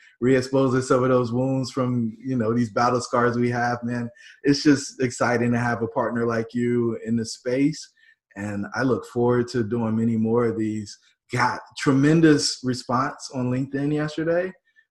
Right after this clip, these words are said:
Over, it's close to, like, it's over two thousand views on the post. Had a number of different operators from all over the country get tagged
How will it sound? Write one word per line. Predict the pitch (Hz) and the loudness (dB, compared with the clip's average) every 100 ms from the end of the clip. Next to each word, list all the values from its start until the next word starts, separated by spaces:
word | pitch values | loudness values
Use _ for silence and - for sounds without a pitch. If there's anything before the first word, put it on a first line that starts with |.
| _ | _
Over, | 104 127 123 123 120 113 113 | -2 0 2 4 4 2 -2
it's | 120 | -6
close | - 139 135 | 0 0 0
to, | 123 | -4
like, | 117 107 98 - | -2 -2 -6 -6
it's | 131 - | -2 2
over | 143 147 | 4 4
two | - 139 | 4 2
thousand | 139 123 131 127 110 | 4 2 2 0 0
views | 127 131 | 0 0
on | 127 120 | 0 0
the | 113 - | -2 0
post. | 131 131 127 - _ - _ | 2 2 0 -4 _ -20 _
Had | 127 | 0
a | 113 | 2
number | 117 131 127 | 2 2 0
of | 117 | 0
different | 127 127 117 | 0 0 -2
operators | 120 120 117 113 | -2 -2 -2 -2
from | - 101 | -6 -8
all | 107 117 | -4 -2
over | 113 | -2
the | 110 | -4
country | - 117 - | -6 -6 -6
get | 110 107 | -4 -6
tagged | - 113 117 117 | -6 -6 -4 -4